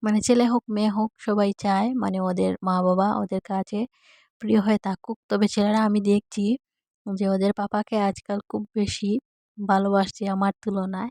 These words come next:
এটা দেখে আমার মাঝে মাঝে হিংসে হয়। তবে যাই হোক,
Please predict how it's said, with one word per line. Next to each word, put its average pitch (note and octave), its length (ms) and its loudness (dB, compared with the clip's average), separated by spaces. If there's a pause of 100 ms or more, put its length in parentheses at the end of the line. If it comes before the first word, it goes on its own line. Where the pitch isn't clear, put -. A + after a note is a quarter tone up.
(120)
এটা B3 180 2
দেখে A#3+ 260 4 (100)
আমার A3+ 280 4
মাঝে G3 260 4
মাঝে G3 260 2
হিংসে G#3+ 400 4
হয়। G#3 220 2 (240)
তবে A3+ 220 -2
যাই A#3 280 4
হোক, B3 140 2